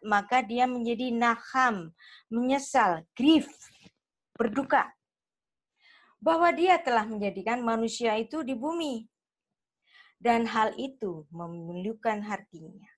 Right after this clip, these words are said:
Berfirmanlah Tuhan, "Maka aku akan menghapuskan manusia yang telah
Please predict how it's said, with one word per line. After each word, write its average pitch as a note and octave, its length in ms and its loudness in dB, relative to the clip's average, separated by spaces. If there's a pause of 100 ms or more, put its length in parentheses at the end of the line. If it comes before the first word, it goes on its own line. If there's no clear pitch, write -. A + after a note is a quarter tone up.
(1160)
Berfirmanlah D4+ 800 4
Tuhan, A#3+ 640 -2
"Maka C4 560 4
aku C4 160 4
akan A3+ 300 0
menghapuskan A3 920 -2
manusia A3+ 800 -2
yang F#3+ 400 -4
telah F3+ 160 -2